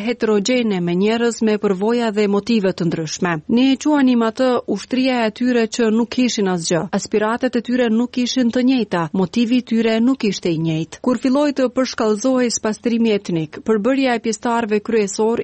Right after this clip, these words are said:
ishte shumë e larmishme. Kishte ish ushtar të armatës jugoslave, jurist, mjek, gazetar dhe njerëz të tjerë, disa me familje të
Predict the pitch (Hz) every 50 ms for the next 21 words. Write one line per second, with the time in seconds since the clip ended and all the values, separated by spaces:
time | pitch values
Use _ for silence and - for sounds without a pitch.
0 | - - 220 240 240 - - 254 233 220 - - 262 240 233 226 202 190 180 175
1 | 165 156 160 - - - 190 180 165 - - 277 277 - - 294 269 254 240 -
2 | - - 254 240 - - 226 214 - - 247 233 220 214 208 - 220 202 202 196
3 | 208 214 226 220 240 226 - - 226 202 196 196 190 - 240 226 208 185 170 170
4 | 160 156 - - 196 220 233 233 214 170 160 160 - - - - - 208 226 233
5 | 262 254 254 - - 202 202 180 226 214 202 226 214 - 202 170 165 175 175 -
6 | 190 196 226 254 269 254 254 233 - - 220 - - 262 226 175 165 170 - -
7 | 190 208 240 - - 269 247 247 247 240 - 233 220 233 247 254 240 240 240 233
8 | - 214 202